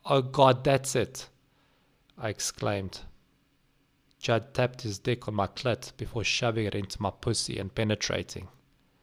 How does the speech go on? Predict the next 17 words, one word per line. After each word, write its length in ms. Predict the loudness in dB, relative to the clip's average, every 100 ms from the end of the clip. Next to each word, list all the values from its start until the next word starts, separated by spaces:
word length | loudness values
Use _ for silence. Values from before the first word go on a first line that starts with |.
| _ _ _ _ _ 0
My 140 | 2
forehead 600 | 2 0 4 6 6 4
wrinkled 540 | 2 0 -2 -6 -8 -14 -10
and 140 | -2 -2
I 40 |
frowned 500 | -2 2 4 4 4
while 200 | 4 4
reaching 380 | 2 0 -2 -4
a 60 |
climax. 760 | -4 0 0 0 -4 -6 -8 -8 _ _ _ _ _ _ _ _ _ _ _ _ _ 2
"Oh 240 | 4 4
God, 560 | 2 0 6 6 6 2
I'm 200 | -2 2
gonna 180 | 4 2
come," 560 | 2 2 4 2 -4 -16 _ _ _ _ _
I 120 | -8 -6
said. 480 | -4 -2 -2 -4